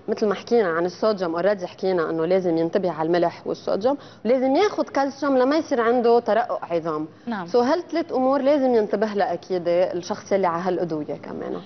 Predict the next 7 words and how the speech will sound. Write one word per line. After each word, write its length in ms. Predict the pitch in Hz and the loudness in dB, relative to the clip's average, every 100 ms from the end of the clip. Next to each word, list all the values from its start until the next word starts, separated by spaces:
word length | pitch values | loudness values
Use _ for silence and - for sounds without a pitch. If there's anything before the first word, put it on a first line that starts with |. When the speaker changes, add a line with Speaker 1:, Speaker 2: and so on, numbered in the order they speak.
| - - - | -14 -14 -4
Speaker 2:
آه، 480 | 240 240 240 233 240 | 0 2 4 4 2
هند 380 | 247 294 240 233 | 2 0 0 -2
لو 240 | 254 262 | 0 0
سمحتي 460 | 262 269 269 - 285 | 0 -2 -2 0 0
بدنا 200 | 240 240 | 2 0
نصيحة 540 | 233 233 262 - 196 | -2 -4 -6 -4 -6
أخيرة 680 | - - 233 226 262 330 | -8 -6 -2 0 0 0